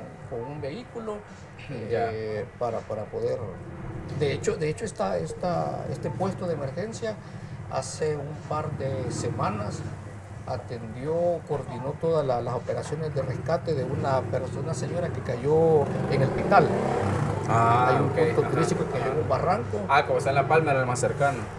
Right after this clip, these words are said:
Speaker 1: Correcto.
Speaker 2: Ajá.
Speaker 1: Entonces, ellos, ellos estuvieron coordinando todas las labores. Fue, fue bien bonito porque la, la, se logró sacar a la señora, no, sin, sin agravar sus lesiones, y llegó hasta un helicóptero.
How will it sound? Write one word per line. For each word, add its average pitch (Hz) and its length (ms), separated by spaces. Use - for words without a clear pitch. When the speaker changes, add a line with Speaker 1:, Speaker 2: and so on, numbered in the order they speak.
Speaker 1:
Correcto. 143 500
Speaker 2:
Ajá. 120 100
Speaker 1:
Entonces, 143 400
ellos, 170 320
ellos 165 180
estuvieron 165 420
coordinando 139 320
todas 160 240
las 139 100
labores. 208 220
Fue, 175 120
fue 262 120
bien 262 140
bonito 220 360
porque 170 240
la, 135 240
la, 110 560
se - 160
logró 135 720
sacar 139 340
a 135 40
la 127 120
señora, 123 640
no, 131 440
sin, 147 280
sin 131 300
agravar 127 540
sus 135 180
lesiones, 202 600
y 110 140
llegó 110 260
hasta 131 140
un 135 120
helicóptero. - 560